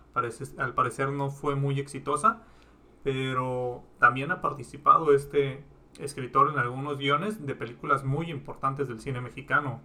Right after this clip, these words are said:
Entonces, una garantía para mí el, el que este escritor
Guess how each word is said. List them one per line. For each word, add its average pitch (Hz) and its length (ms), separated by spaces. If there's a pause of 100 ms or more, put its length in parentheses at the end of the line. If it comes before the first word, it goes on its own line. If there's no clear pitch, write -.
(120)
Entonces, 139 880
una 165 200
garantía 139 560
para 147 220
mí 143 380 (720)
el, 123 340 (320)
el 143 240
que 139 140
este 139 200
escritor 139 800